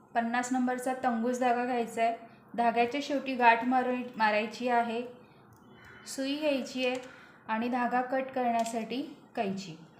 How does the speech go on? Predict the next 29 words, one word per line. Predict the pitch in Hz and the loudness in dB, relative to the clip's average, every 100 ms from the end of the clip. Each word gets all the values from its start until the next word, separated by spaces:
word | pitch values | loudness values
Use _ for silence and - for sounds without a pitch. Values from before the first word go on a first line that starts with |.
| - - - - - - - | -20 -20 -20 -20 -20 -20 -6
तर | 240 233 | 4 6
आज | 240 208 220 240 | 6 2 4 4
आपल्याला | 247 247 254 254 233 233 | 4 4 2 6 4 2
खूप | 254 - | -6 -8
सुंदर | 262 240 247 247 | -2 0 2 2
असं | 254 247 233 226 233 | 0 0 0 0 -2
दाराचं | 226 214 214 233 294 285 | 4 6 8 6 4 4
तोरण | 269 247 269 | 4 6 4
शिकायचं | 269 247 240 240 240 | 0 2 4 4 2
आहे | 247 | -6
कसं | 247 247 240 | -6 -6 -2
करायचं | 240 233 226 233 240 | 4 6 4 2 -4
ते. | 240 247 254 - - - - | -4 -4 -6 -12 -20 -14 -6
तर | |
तुम्हाला | 233 254 247 240 | -2 0 4 6
आजचा | 240 233 - 262 | 4 4 2 2
व्हिडिओ | 262 240 262 | 2 2 6
आवडला | 240 226 240 247 240 240 | 6 6 4 2 0 0
तर | 247 | 0
लाईक | 240 226 226 | 4 4 4
नक्की | 240 233 233 269 | 0 -2 -2 -2
करा | 269 262 262 277 - - - - | 2 2 2 0 -8 -20 -20 -4
आणि | 208 240 240 254 254 - - | 0 0 0 -6 -8 -14 -2
गौरी | 233 233 269 | 2 4 4
हर | 285 294 | 4 2
क्रिएशनला | 277 269 269 269 269 254 233 233 | 2 2 2 0 -2 0 0 0
सबस्क्राईबही | - 233 233 240 240 247 247 294 | -2 -8 -4 2 2 2 0 0
नक्की | 269 - 202 | 0 -2 -8
करा. | 196 170 | -6 -6